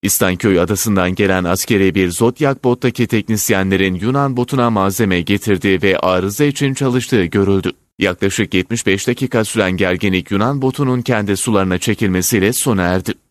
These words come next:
Bölgede halen üç Türk sahil güvenlik botu Karda Kayalıkları'nın dibinden ayrılmazken,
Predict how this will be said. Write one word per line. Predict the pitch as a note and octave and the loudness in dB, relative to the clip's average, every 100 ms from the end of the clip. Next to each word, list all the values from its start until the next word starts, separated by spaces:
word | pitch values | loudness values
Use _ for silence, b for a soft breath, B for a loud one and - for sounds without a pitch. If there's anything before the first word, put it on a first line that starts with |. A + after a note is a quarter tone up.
| _ | _
Bölgede | G2+ F#2 G2 G2+ | 0 2 2 0
halen | F#2+ F#2 F#2 F2+ E2+ | 0 0 2 0 0
üç | G2 - | -4 -4
Türk | - G#2 - | -4 -4 -2
sahil | - F2+ F2+ | 0 0 0
güvenlik | E2 G2 F2+ G2 - | 0 0 2 0 0
botu | C3 - C3 | -2 0 -2
Karda | C3 A2+ G#2+ F#2 | 0 0 0 -2
Kayalıkları'nın | A2 F#2 F#2 G#2+ F#2+ F#2 F2+ | 0 0 0 0 0 0 0
dibinden | G2 F#2+ F2+ F#2 | 0 0 0 0
ayrılmazken, | F2 F#2 F2+ F2+ - F2+ | 0 -2 0 -2 -2 -4